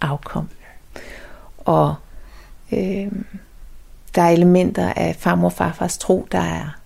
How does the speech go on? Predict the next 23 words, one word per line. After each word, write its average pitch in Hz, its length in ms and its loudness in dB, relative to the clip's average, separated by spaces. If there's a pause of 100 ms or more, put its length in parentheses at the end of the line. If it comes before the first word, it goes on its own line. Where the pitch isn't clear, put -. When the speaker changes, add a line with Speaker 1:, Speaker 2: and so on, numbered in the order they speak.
(100)
Speaker 1:
forplantet 180 680 4
i 165 60 0
dig, 165 380 2 (580)
som 170 200 2
du 180 140 6
har 185 80 6
båret 165 300 4
med 170 140 6
videre. 165 400 0 (1300)
Men 165 100 4
der 170 60 6
er 165 40 8
jo 160 60 8
også 180 160 6
en 208 60 2
hel 202 100 4
masse, 180 240 2
der - 120 -2
adskiller 185 480 -2
sig. - 180 -10 (1040)
Hvordan 214 400 4
oplever 202 480 4
du, 190 320 0